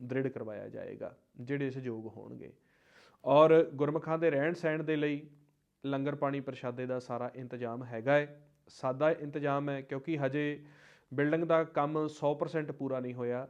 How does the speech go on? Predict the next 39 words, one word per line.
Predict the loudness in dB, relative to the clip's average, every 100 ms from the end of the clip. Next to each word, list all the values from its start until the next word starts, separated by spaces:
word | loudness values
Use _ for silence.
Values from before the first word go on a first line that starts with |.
| -14 -8
ਦਸ | -4 -2
ਬਾਰਾਂ | -2 0 0
ਕਮਰਿਆਂ | -2 -4 -4 -4
ਦੀ | -6 -6
ਕੰਸਟਰਕਸ਼ਨ | -6 -8 -12 -8 -6
ਹਜੇ | -4 -6
ਚੱਲ | -6 -8
ਰਹੀ | -4 0
ਆ। | 0 -2 -10 _ _ _ _
ਕੁਛ | 0 2
ਕਮਰੇ | 0 2 2
ਹੈਗੇ | 2 0 0 -2
ਆ | -4 -8 _ -12
ਜਿਹੜਾ | -4 -2 0
ਕਿ | -4
ਬੀਬੀਆਂ | -4 -4 -4 -6 -6
ਤੇ | -6
ਬੱਚਿਆਂ | -8 -8 -8
ਦੇ | -6
ਲਈ | -4
ਆਪਾਂ | -4 -2
ਰੱਖੇ | -6 -2 -2
ਆ, | -2 -6 -18 _ _
ਬਾਕੀ | -2 -2 0
ਸੰਗਤ | -2 -2 -4 -4
ਹਾਲ | -2 0 0
ਦੇ | -2
ਵਿੱਚ | -2 -4
ਨੀਚੇ | -10 -8 -8
ਸੌਊਗੀ | -4 -2 0 -2 -6 -10 _ _ _ _
ਔਰ | -2 0
ਨਾਲ | 2 4 6 6 4 2 -10 _ _
ਲੰਗਰ | -4 0 0
ਪ੍ਰਸ਼ਾਦੇ | 0 -2 -2 -4 -2
ਦਾ | -4
ਆਪਣਾ | -4 -8
ਖੁੱਲ੍ਹਾ | -6 -6 -4
ਪ੍ਰਬੰਧ | -6 -6 -6 -4
ਹੋਊਗਾ। | -2 -2 0 -2